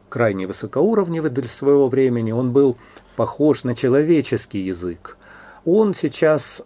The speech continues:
многие говорят, что он умер, но ничего подобного.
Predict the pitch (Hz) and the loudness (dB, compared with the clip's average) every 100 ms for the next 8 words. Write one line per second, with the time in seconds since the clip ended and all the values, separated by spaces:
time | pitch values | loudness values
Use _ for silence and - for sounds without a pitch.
0 | _ - 117 117 101 107 107 107 107 - | _ -8 -2 -2 0 -2 0 0 0 -2
1 | - 117 123 202 269 185 82 - - - | -4 0 2 2 2 0 -4 -12 -20 -20
2 | - _ 135 226 247 185 - 180 214 156 | -20 _ 0 2 2 0 0 0 2 2
3 | 135 190 151 156 139 131 | 4 2 2 -2 0 0